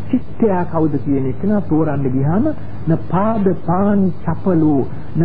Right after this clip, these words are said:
නේත්‍ර චපලෝ මුනි නච වාගංග චපල ඉති ශිෂ්ටස්ය ලක්ෂණම්. ශිෂ්ටයාගේ හැදිච්ච එක්කෙනාගේ අනුශාසනා ලබාපු එක්කෙනාගේ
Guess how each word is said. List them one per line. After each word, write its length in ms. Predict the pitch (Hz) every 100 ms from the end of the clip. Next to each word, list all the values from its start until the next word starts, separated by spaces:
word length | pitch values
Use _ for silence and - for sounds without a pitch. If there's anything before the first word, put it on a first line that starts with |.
| 156
නේත්‍ර 460 | 156 233 247 - 175
චපලෝ 600 | 139 160 160 190 180 175 165
මුනි 320 | 156 170 170 - - - -
නච 220 | 160 180 196 139
වාගංග 580 | 143 175 202 185 185 185 165 156
චපල 460 | 156 151 180 165 147 - - - -
ඉති 240 | 170 190
ශිෂ්ටස්ය 680 | - 190 - - 170 - 160
ලක්ෂණම්. 600 | 147 147 - 143 135 113 - - - - - - -
ශිෂ්ටයාගේ 720 | 208 - - 202 196 196 180
හැදිච්ච 400 | 147 170 214 -
එක්කෙනාගේ 580 | 196 - 180 180 175 180
අනුශාසනා 720 | - 185 208 185 175 175 175
ලබාපු 420 | 160 151 165 165 156
එක්කෙනාගේ 640 | 151 - 160 151 151 190